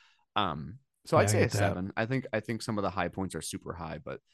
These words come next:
Speaker 1: um, do you have a favorite, least favorite you wanna talk about? Like, we're not gonna do points for it, but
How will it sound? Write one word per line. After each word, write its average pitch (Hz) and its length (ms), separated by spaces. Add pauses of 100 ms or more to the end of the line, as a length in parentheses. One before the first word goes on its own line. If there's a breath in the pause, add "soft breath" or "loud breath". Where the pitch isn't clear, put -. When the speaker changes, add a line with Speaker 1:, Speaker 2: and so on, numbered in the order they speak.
(340)
Speaker 1:
um, 92 260
do 101 80
you 117 40
have 113 100
a 110 40
favorite, 120 340
least 120 180
favorite 117 280
you 101 60
wanna 110 140
talk 127 260
about? 156 260
Like, 117 140
we're 113 60
not 107 160
gonna 120 120
do 147 100
points 185 320
for 107 260
it, 101 180
but 90 200